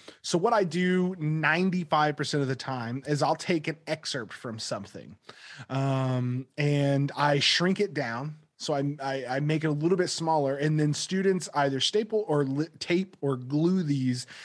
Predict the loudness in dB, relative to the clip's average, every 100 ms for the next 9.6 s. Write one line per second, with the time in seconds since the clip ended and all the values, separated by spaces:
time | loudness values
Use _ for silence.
0 | -18 -8 2 4 4 2 2 2 2 0
1 | 0 0 -2 0 0 0 -4 -14 -16 -6
2 | -4 -4 -2 -2 -2 -2 -6 -10 -18 _
3 | -6 -2 0 2 2 0 -4 -4 -2 -2
4 | -4 -8 -8 -16 _ _ -6 -6 -6 -6
5 | -2 -2 -4 -6 -4 -4 -4 -6 -6 -6
6 | -4 -4 -4 -4 -4 -2 -2 0 0 0
7 | -2 -6 -8 -2 0 0 0 -4 -8 _
8 | _ -16 -6 -4 -2 -2 -6 _ -20 -4
9 | -2 -2 -4 -12 -12 -12